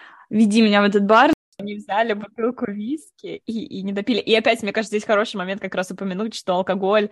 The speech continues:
Speaker 2: в Корее стоит очень дорого.
Speaker 1: Да.
Speaker 2: И то есть я боюсь представить, сколько стоила та бутылка виски, и как они так посмели её просто оставить на столе. Не знаю, лучше бы они её допили. У меня щас душа болит.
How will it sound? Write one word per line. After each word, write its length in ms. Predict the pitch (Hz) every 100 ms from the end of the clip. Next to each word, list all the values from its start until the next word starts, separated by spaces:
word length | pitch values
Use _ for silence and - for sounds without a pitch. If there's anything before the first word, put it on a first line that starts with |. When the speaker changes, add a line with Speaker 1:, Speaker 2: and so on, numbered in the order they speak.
| - - _
Speaker 2:
в 60 | -
Корее 340 | 233 196 214
стоит 400 | 247 - 208 208
очень 380 | - 190 226 180
дорого. 420 | 175 175 165 151 190
Speaker 1:
Да. 240 | 175 156 165 _
Speaker 2:
И 80 | 190
то 100 | 185
есть 140 | 202 214
я 100 | 208
боюсь 180 | - -
представить, 400 | 233 - 208 208
сколько 260 | 226 202
стоила 300 | - 226 196 190
та 120 | 185
бутылка 420 | 196 233 208 214
виски, 400 | 190 302 - -
и 160 | - 214
как 260 | 294 - -
они 140 | 269
так 280 | 254 240 240
посмели 540 | 190 208 - 220 196 180
её 160 | 175
просто 420 | - 202 214 180
оставить 420 | 185 - 202 190 202
на 120 | 208
столе. 540 | - 175 190 254 285 294
Не 160 | 202
знаю, 320 | 196 185 185
лучше 220 | 202 240 254
бы 100 | 196
они 120 | 185
её 80 | 185
допили. 300 | 185 - 196
У 40 | 175
меня 180 | 180 208
щас 160 | 190
душа 300 | 170 190 175
болит. 360 | 165 160 160